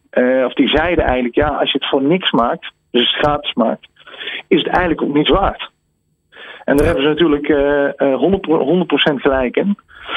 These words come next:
Speaker 1: Dus er zal zeker iets met tickets zijn, eh, maar ook daarover zullen we in, in december, ehm, zullen we wat meer weten en zullen we dat ook bekendmaken.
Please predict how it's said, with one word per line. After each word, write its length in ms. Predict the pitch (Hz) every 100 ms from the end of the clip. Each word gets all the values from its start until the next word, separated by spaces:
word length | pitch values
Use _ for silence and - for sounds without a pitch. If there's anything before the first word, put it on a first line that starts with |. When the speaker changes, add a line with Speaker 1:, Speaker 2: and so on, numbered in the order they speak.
| - -
Speaker 1:
Dus 120 | 151
er 100 | 165
zal 180 | 160 156
zeker 300 | 180 190 349
iets 220 | 254 -
met 160 | 196 190
tickets 380 | 214 202 -
zijn, 280 | 185 190 190 -
eh, 220 | - 151
maar 120 | 147 147
ook 200 | 170 160
daarover 580 | 175 180 165 165 143
zullen 220 | 147 151 151
we 280 | 147 143 -
in, 360 | 151 147 147 139
in 200 | 156 139
december, 640 | 135 139 160 160 160 - - - - _ _
ehm, 600 | - 131 131 139 135 135 135 185
zullen 340 | - - 135 131
we 180 | 131 131
wat 180 | 135
meer 200 | 135 151
weten 400 | 131 127 127 185 - -
en 140 | 135
zullen 180 | 139 135
we 60 |
dat 120 | 127 123
ook 100 | 107
bekendmaken. 640 | 104 107 95 - 107